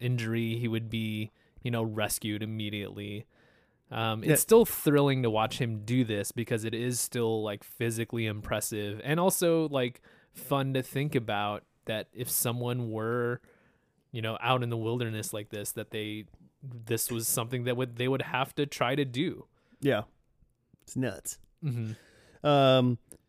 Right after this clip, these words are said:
Speaker 2: he <clears throat> then decides to, like, escape the heat and, like, finds kind of, like, a overhang little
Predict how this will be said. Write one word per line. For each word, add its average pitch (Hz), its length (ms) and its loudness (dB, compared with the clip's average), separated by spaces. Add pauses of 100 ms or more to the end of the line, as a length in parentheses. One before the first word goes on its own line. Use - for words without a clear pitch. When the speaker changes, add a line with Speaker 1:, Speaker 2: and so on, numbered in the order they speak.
(160)
Speaker 2:
he 160 840 2 (140)
<clears throat> - 140 -20
then 185 240 6
decides 180 360 2
to, 151 40 2
like, 127 160 0
escape 123 380 0
the 127 80 0
heat 127 340 0
and, 127 140 -2
like, 117 180 -2
finds 113 300 -2
kind 120 200 -2
of, 113 80 -2
like, 113 180 -4
a 113 380 0
overhang 123 1000 -2 (560)
little 117 480 -4